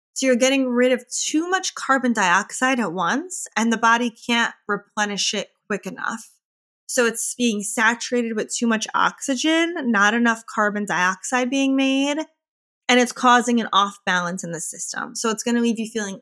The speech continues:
lightheaded, dizzy, feeling like you're gonna faint or pass out, but that's not actually what's happening.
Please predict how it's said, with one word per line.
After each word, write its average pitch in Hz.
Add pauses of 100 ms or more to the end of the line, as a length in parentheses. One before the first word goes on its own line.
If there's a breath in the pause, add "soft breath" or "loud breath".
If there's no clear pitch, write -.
lightheaded, 208 (480)
dizzy, 208 (280)
feeling 220
like 208
you're 214
gonna 208
faint 208
or 202
pass 196
out, 190 (300)
but 220
that's 214
not 240
actually 240
what's -
happening. -